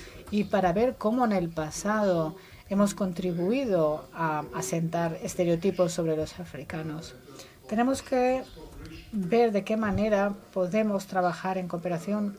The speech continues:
con otros países africanos, y estamos haciendo con veinte países africanos. Podemos aportar cosas a nivel de educación. Hacemos investigación trabajando con ellos,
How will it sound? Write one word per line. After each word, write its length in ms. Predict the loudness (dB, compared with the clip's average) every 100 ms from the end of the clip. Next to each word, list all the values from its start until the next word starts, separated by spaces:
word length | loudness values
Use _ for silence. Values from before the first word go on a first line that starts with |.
| -6
con 260 | -4 -4 -2
otros 340 | -4 -2 -4
países 420 | 0 -2 0 -4 -8
africanos, 600 | -6 -4 0 0 -2 -6
y 40 |
estamos 420 | -8 -4 -2 -2
haciendo 340 | -4 -6 -4 -2
con 200 | -2 0
veinte 280 | 0 0 0
países 400 | 0 0 -4 -4
africanos. 640 | -4 -4 -2 -2 -4 -8
Podemos 600 | -6 -4 -2 -2 -4 -10 -18 -20 -20 -20 -20 -20 -20 -20 -12
aportar 420 | -2 0 2 0
cosas 340 | -2 -6 -6 -4
a 40 |
nivel 320 | -2 2 2
de 180 | 2 0
educación. 880 | 2 0 -2 -6 0 2 2 0 -6 -16 -18 -18 -18 -18 -18 -18 -18 -20 -20 -20 -20 -20 -18 -18 -18 -12
Hacemos 420 | -8 0 2 2 -2
investigación 800 | -2 -2 0 0 2 2 2
trabajando 720 | 2 2 2 -2 -6 -6 -8 -10
con 220 | -10 -8
ellos, 440 | -8 -6 -8 -8